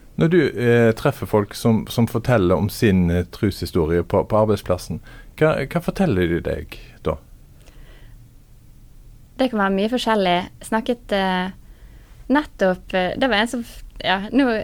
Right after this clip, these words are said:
Speaker 2: litt sånn spontan historie, men det er en som er eiendomsmegler, som fortalte at han ble spurt, «Hvordan forbereder du deg i, i møte med en kunde?» Og da er det lett for å bare si at, «Ja, jeg planlegger sånn og sånn.» Men da hadde han sagt, eh,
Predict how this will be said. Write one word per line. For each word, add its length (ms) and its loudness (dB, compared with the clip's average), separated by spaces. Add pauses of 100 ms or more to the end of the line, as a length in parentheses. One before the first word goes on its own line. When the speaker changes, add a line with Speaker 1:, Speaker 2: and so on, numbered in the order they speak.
(100)
Speaker 2:
litt 160 0
sånn 200 0
spontan 440 -2
historie, 320 -2
men 160 0
det 80 2
er 80 2
en 80 0
som 240 -4
er 160 -4
eiendomsmegler, 800 -4 (500)
som 160 -8
fortalte 480 -2
at 160 -2
han 80 0
ble 80 0
spurt, 640 -2
«Hvordan 320 0
forbereder 640 -2
du 100 0
deg 220 -4 (340)
i, 80 -2 (160)
i 80 0
møte 240 -4
med 140 -2
en 100 -8
kunde?» 260 -4 (1300)
Og 80 0
da 80 4
er 80 2
det 80 2
lett 240 -2
for 140 0
å 20 -2
bare 160 0
si 80 -2
at, 80 -6
«Ja, 160 -2
jeg 140 -6
planlegger 500 -2
sånn 220 -6
og 40 -16
sånn.» 220 -6
Men 160 0
da 80 4
hadde 160 2
han 80 -4
sagt, 480 -4
eh, 260 -2